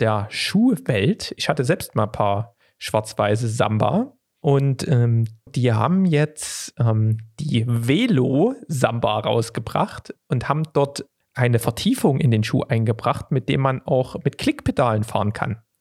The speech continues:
Das sind quasi die Sambas als schicke Radschuhe. So für einerseits die Leute, die vielleicht in der Stadt damit fahren, hier so täglich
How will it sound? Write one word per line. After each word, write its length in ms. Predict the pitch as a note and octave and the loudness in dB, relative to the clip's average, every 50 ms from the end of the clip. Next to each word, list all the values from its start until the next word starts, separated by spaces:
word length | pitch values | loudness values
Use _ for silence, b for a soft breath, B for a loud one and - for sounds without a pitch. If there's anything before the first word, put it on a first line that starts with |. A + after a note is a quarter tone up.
| _ _ _ _ _ _ _ _ | _ _ _ _ _ _ _ _
Das 140 | - C3 A2+ | -4 -2 0
sind 140 | C3+ C#3 D3 | 0 0 0
quasi 360 | - - C#3 C3+ B2+ C3+ A#2+ | 0 0 0 2 2 0 0
die 160 | A2+ B2+ A2+ | 0 0 -2
Sambas 640 | G#2 A#2+ B2 F#3 A3+ - B2+ D3+ B3+ - - - - - | 0 0 0 0 0 0 -2 -2 -2 -4 -8 -14 -6 -2
als 560 | C#3 B2+ D3+ D3+ - - - - - - - _ _ _ | 0 0 0 0 -4 -8 -10 -10 -12 -14 -16 _ _ _
schicke 760 | - - - - - C#3 - - D3+ D#3 G3 A#3 C#4+ D#4+ - _ _ _ _ _ _ _ _ _ _ - | -6 -4 -2 0 0 0 0 0 2 2 2 2 0 -2 -8 _ _ _ _ _ _ _ _ _ _ -2
Radschuhe. 720 | - F#3+ F#4 - - - - C3+ C3+ A#2 - - - _ _ _ | 0 0 0 0 -2 -2 0 0 0 0 0 -4 -14 _ _ _
So 240 | - - C#3+ C3 B2 | -4 0 0 0 0
für 640 | - - - C3 B2+ B2+ B2 A#2+ A#2 A#2 A2+ - _ _ _ _ _ _ _ | 0 0 0 2 2 4 4 2 2 0 -2 -4 _ _ _ _ _ _ _
einerseits 520 | - C3 C3+ C3+ B2 B2 B2 A#2+ A#2+ - | -4 -2 0 0 2 2 0 0 0 -4
die 100 | - C3 | -6 -2
Leute, 300 | A#2 B2 B2 B2 D3 G#3 | 2 2 2 4 2 0
die 260 | - - C3 A#2+ A#2 | 0 0 0 2 2
vielleicht 360 | A2+ - C3 B2 A#2 A#2 - | 2 2 2 2 2 2 0
in 80 | - C3 | -2 -2
der 80 | C#3+ D#3 | -2 0
Stadt 280 | - - C3 - - | 0 -2 -2 0 0
damit 240 | F#3+ F3+ F3+ F#3+ - | 0 0 0 0 -2
fahren, 300 | - F#3 F3+ G3 G#3+ G#3 | -2 0 0 0 0 2
hier 120 | E3 C3+ | 0 0
so 140 | B2+ - C#3 | 0 0 -2
täglich 680 | B2 - - C#3+ C3+ - C#3+ C3+ C3 - - - - | -2 -2 -2 -2 0 2 2 0 0 0 -4 -10 -12